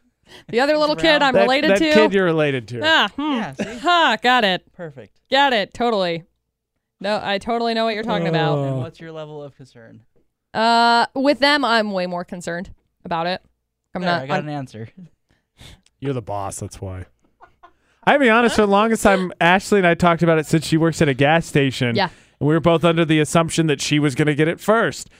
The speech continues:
Speaker 3: 'Cause
Speaker 1: Yeah.
Speaker 3: she's actually had some coworkers that had to go get the test, but bo-, I think two, I think it was two, maybe three,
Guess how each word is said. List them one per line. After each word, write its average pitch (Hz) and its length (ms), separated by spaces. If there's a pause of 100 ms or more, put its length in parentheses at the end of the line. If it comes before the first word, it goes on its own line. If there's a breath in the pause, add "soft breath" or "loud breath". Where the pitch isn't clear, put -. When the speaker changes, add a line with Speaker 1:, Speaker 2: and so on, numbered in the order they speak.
(160 soft breath)
Speaker 3:
'Cause 160 100
Speaker 1:
Yeah. - 60
Speaker 3:
she's 180 140
actually 190 300
had 180 140
some 143 120
coworkers 175 560
that 139 160
had 139 180
to 143 60
go 151 140
get 147 160
the 127 80
test, 170 400
but 123 160
bo-, 135 360
I 143 100
think 151 240
two, 180 440
I 143 40
think 170 120
it 175 40
was 151 120
two, 131 300
maybe 175 220
three, 180 380